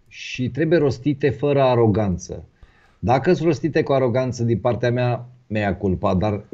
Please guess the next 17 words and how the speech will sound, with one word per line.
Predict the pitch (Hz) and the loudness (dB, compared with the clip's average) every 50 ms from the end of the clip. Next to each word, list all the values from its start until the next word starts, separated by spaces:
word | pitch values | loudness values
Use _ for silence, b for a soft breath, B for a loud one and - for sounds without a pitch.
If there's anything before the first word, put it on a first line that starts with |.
| 135 147 | -4 0
lăsați | 147 151 - - - 180 175 175 - - - - | 2 0 2 2 2 2 2 2 -2 -12 -12 -2
piața | - 143 143 135 - - - 131 127 123 117 - | 2 2 2 2 0 0 -2 0 0 0 -2 -6
să-și | 107 - - - 120 110 - - | -14 -12 -4 -2 -2 -2 -2 -2
vadă | 101 113 131 127 110 117 | 0 0 2 4 4 4
de, | 107 101 107 101 98 - - | 4 4 2 0 0 -2 -4
du-, | 131 120 139 | -2 0 2
duceți-vă | 131 120 127 123 175 175 175 165 170 | 2 2 4 4 2 2 4 4 4
la | 160 139 | 4 4
voi | 127 120 139 | 4 4 2
acasă, | 135 120 123 - 98 92 90 - - 107 | 2 2 0 -2 -2 -2 -2 -2 -4 -6
faceți-vă | 101 - - 123 120 120 110 - 117 123 117 | -6 -4 -6 -6 -4 -6 -4 0 0 0 2
planul | 117 123 139 120 117 117 113 | 2 2 0 2 2 2 2
vostru | 98 85 90 101 101 95 98 - 113 | 2 2 2 2 0 0 -2 -2 -2
și | 110 | 2
vedeți-vă | 101 117 123 127 123 - 117 117 | 4 4 4 4 2 0 2 2
de | 120 110 107 | 4 4 4
viața | 95 104 117 113 - - 107 | 4 4 4 2 2 2 2